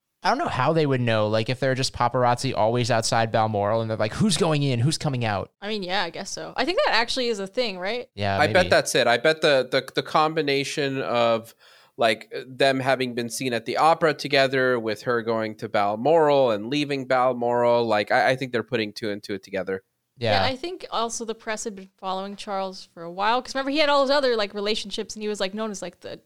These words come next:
Speaker 2: Prince Bachelor. So I think he was, like, a story of interest for the
Speaker 1: Mm.
Speaker 2: press. They're probably like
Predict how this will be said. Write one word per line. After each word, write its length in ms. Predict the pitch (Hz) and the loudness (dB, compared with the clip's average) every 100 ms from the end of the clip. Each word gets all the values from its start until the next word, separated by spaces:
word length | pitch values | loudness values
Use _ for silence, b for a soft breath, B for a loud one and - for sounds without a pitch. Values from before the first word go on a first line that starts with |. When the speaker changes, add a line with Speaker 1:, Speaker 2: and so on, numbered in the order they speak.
| _ | _
Speaker 2:
Prince 320 | - 285 269 | -10 -8 -8
Bachelor. 680 | - 208 208 262 - 170 180 | -4 0 0 -2 -10 -10 -4
So 140 | 254 | 0
I 20 | |
think 140 | 254 294 | 0 0
he 80 | 359 | 0
was, 100 | 269 | 0
like, 120 | 240 | -2
a 60 | 220 | -2
story 440 | - - 226 220 | -2 0 0 0
of 100 | 190 - | -4 -8
interest 500 | 196 190 185 175 - | -12 -8 -10 -10 -12
for 180 | 190 185 | -8 -8
the 80 | 180 | -8
Speaker 1:
Mm. 100 | 113 | -8
Speaker 2:
press. 440 | 113 98 98 - - | -8 -8 -10 -14 -14
They're 100 | 208 | -10
probably 280 | 214 196 | -6 -6
like 320 | 185 165 - | -6 -8 -12